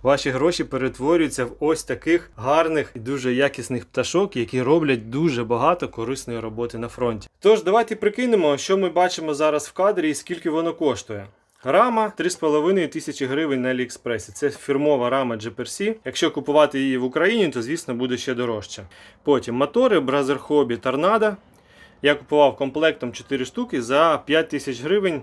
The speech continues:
також на Аліекспрес. Якщо брати в Україні, то вони, мабуть, будуть почку коштувати. Хоча є і на Аліекспресі набагато дорожче за ті самі мотори просять. Ну, регулятор я брав разом з польотним контролером, але так як в кадрі зараз один тільки регулятор, то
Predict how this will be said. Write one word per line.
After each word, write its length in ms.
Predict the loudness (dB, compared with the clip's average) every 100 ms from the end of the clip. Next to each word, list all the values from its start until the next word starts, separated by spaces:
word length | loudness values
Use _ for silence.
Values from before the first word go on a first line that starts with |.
| -10
також 340 | -8 -6 -4
на 80 | -2
Аліекспрес. 640 | -2 -4 -2 0 0 -2 -6
Якщо 240 | 0 2
брати 300 | 4 4 2
в 40 | -2
Україні, 460 | 2 2 4 2
то 140 | 0 0
вони, 220 | 2 2
мабуть, 260 | 0 0
будуть 300 | -2 -2 -2
почку 340 | -2 -2 -2 -2
коштувати. 680 | 0 0 2 2 2 0 -2
Хоча 200 | 2 2
є 240 | 4 2
і 60 | 4
на 100 | 4
Аліекспресі 640 | 2 0 0 2 2 0
набагато 500 | 0 2 2 2 0
дорожче 540 | 0 0 0 -4 -8 -10 -16 -20 -8
за 140 | -6
ті 160 | -4 -2
самі 300 | 2 2 2
мотори 420 | -2 -2 -4 -4
просять. 460 | -6 -10 -10 -14 -18 _ _ 0
Ну, 140 | 4
регулятор 560 | 6 4 4 4 2 2
я 160 | 4 4
брав 280 | 6 4
разом 460 | 4 0 0 0 -2
з 260 | -4 -4 -4
польотним 400 | -2 -4 -4 -4
контролером, 640 | -2 0 2 2 2 0
але 300 | 0 2 2
так 240 | 0 -4 -4
як 140 | -8
в 60 | -4
кадрі 340 | 0 0 -2
зараз 360 | -4 -4 -4 -6
один 240 | -6 -6
тільки 300 | -6 -6 -4
регулятор, 560 | -2 2 4 4 2 -4
то 320 | -4 -4 -4